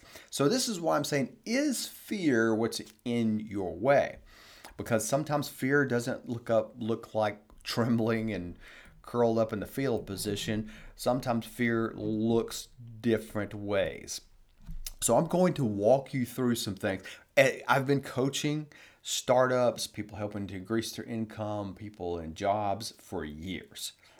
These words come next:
And over time, you begin to clue in, not because I'm smarter than anybody else, but you just begin to clue in to what is the key words for fear, right? 'Cause we don't,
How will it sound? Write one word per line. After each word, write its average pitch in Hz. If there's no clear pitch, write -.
And 90
over 151
time, 90
you 101
begin 92
to 95
clue 113
in, 73
not 85
because 95
I'm 90
smarter 98
than 90
anybody 87
else, 107
but -
you 104
just 117
begin 104
to 107
clue 123
in 87
to 104
what 95
is 107
the 117
key 107
words 90
for -
fear, -
right? -
'Cause 110
we 139
don't, 135